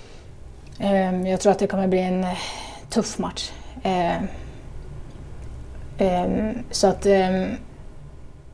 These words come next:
och en rolig match. Vi kommer spela på Tele två, mycket folk. Men jag tror att det kommer bli en tuff match, eh, vilket är, det, det är roligt och det blir, liksom, tufft direkt i premiären. Ehm, och det är det, det är det vi ska förvänta oss nu denna säsongen, att alla matcher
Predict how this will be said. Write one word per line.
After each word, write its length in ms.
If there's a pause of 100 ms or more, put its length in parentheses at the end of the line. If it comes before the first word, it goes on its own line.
(280)
och 240
en 100
rolig 220
match. 160
Vi 40
kommer 120
spela 240
på 80
Tele 180
två, 220
mycket 280
folk. 340
Men 120
jag 100
tror 100
att 60
det 60
kommer 140
bli 100
en 80
tuff 300
match, 380 (320)
eh, 420
vilket 420
är, 480 (260)
det, 440 (100)
det 120
är 120
roligt 400
och 60
det 100
blir, 160
liksom, 260
tufft 320
direkt 340
i 40
premiären. 540 (440)
Ehm, 380
och 100
det 80
är 40
det, 500 (320)
det 140
är 60
det 160
vi 240
ska 180
förvänta 380
oss 280
nu 480 (140)
denna 440
säsongen, 400
att 120
alla 140
matcher 420